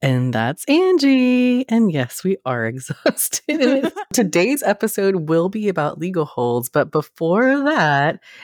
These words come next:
Speaker 1: Angie, who were you rooting for this weekend?
Speaker 2: I don't have strong feelings. I had tepid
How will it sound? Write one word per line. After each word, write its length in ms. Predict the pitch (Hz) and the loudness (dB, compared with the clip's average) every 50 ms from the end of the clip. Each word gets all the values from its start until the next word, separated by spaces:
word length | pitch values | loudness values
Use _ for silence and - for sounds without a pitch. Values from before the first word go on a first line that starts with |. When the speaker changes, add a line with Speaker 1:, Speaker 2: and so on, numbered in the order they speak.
| - - | -8 -2
Speaker 1:
Angie, 300 | 185 202 220 226 240 226 | 0 0 0 0 0 -2
who 200 | - 262 277 247 | 0 0 0 2
were 220 | 196 185 233 330 | 2 0 0 0
you 400 | 294 208 165 147 131 123 113 107 117 | 0 0 0 0 0 0 -2 -2 0
rooting 320 | 151 160 147 147 135 139 | 0 0 2 2 0 -2
for 260 | - - 127 120 123 120 | -2 -2 0 2 2 2
this 220 | 120 120 - - | 0 -2 -4 -4
weekend? 640 | 127 120 120 - 120 113 113 113 113 120 139 - - _ _ _ | -4 -6 -2 0 0 0 2 2 2 0 0 -2 -6 _ _ _
Speaker 2:
I 180 | 269 277 311 370 | -2 0 0 0
don't 280 | 403 466 508 - 320 294 | 0 -2 -4 -6 -6 -4
have 320 | 269 262 240 240 240 - | -4 -2 -2 -2 -4 -8
strong 360 | - - 214 190 196 202 196 | -10 -8 -8 -6 -6 -8 -10
feelings. 500 | 175 196 175 - - - - - 233 220 - | -12 -12 -12 -12 -12 -12 -10 -10 -10 -8 -4
I 120 | - 233 | -2 0
had 360 | 254 262 254 254 240 220 - - | 2 2 2 0 -2 -6 -8 -4
tepid 520 | - 294 262 - - 247 233 214 208 208 | 0 0 0 2 0 0 0 -2 -4 -10